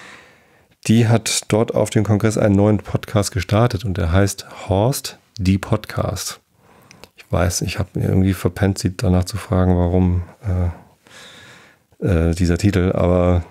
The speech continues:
ähm, er soll Horst, die Podcast heißen. Äh, sie hatte bisher schon den Podcast Kunst und Horst, ähm,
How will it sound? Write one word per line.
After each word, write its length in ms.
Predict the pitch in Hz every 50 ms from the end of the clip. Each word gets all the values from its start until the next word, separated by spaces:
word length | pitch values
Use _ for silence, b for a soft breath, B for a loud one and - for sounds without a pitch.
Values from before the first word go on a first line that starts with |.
| B B - 151
ähm, 360 | 110 90 87 90 90 90 - -
er 120 | 101 95
soll 200 | 90 90 87 82
Horst, 400 | 82 92 98 104 - - - -
die 60 | -
Podcast 480 | 101 - 104 107 - - 123 120 - -
heißen. 340 | 123 127 123 - 147 143 - - _ _ _ - -
Äh, 220 | - 95 90 90 90 92
sie 120 | - 95
hatte 280 | 95 - 107 95 87 - - -
bisher 260 | 113 98 - 113 101
schon 160 | - 107 104
den 120 | 101 95
Podcast 400 | - - - - - 104 92 -
Kunst 340 | - - - 117 113 - -
und 140 | 117 113 104
Horst, 320 | 117 117 120 117 - - B B B B B B B B B B B B B B B _ - -
ähm, 480 | - 98 95 98 98 95 95 95 92